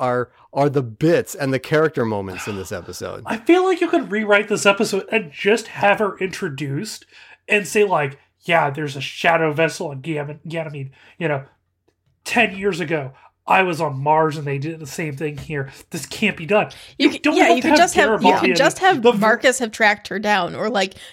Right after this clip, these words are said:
Speaker 3: the Rangers have tracked her
Speaker 2: Uh,
Speaker 3: down without Garibaldi being involved at all.
Speaker 1: Yeah, his addition to
Speaker 2: Yeah,
Speaker 1: this is
Speaker 2: and the,
Speaker 1: pointless.
Speaker 2: and the voiceover is so weird.
Speaker 1: Yeah. It's completely useless to have his addition here,
Speaker 2: Yeah.
Speaker 1: except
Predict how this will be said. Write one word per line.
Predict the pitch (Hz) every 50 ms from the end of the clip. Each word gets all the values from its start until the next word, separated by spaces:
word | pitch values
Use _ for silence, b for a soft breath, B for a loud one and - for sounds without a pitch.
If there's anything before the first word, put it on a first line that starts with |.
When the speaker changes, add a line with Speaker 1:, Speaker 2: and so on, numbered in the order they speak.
| B _
Speaker 3:
the | 226 220
Rangers | 214 214 226 240 233 254 254 247 -
have | 226 214
tracked | - 226 220 220 208
her | 208
Speaker 2:
Uh, | 220
Speaker 3:
down | 208 208 208 214
without | 208 208 202 226 269 262 - 214
Garibaldi | 190 - 214 226 220 208 196 220 214 233 226
being | 214 196 190 196
involved | 185 190 180 190 185 175 - -
at | 160 -
all. | 170 202 202 - - - - -
Speaker 1:
Yeah, | 196 226 147 123
his | 123 175 214 220
addition | 277 190 180 220 220 - 247 185
to | 196 233
Speaker 2:
Yeah, | 277 269 220 190
Speaker 1:
this | - -
is | 156 147 -
Speaker 2:
and | - 254 254
the, | 254 -
Speaker 1:
pointless. | 214 240 240 214 180 - -
Speaker 2:
and | 233 240 240
the | 247 220
voiceover | 165 143 196 226 285 269 - 339 330 339 339 285
is | 214 -
so | - - - - - 240 214 196
weird. | 190 170 190 196 202 196 165 143 135 131 131
Speaker 1:
Yeah. | - 101 - - _ _ _ _ _ _ _ _ _ _ _ _ -
It's | 170 156 -
completely | - - 202 196 190 - - - 226 240 233 240 240
useless | 220 220 143 147 147 143 - 143 135 127 123 -
to | 147 123
have | 123 127 120 110
his | 123 120
addition | 117 120 107 120 123 - - 139
here, | - 139 135 143 170
Speaker 2:
Yeah. | 165 151
Speaker 1:
except | 147 135 147 147 - -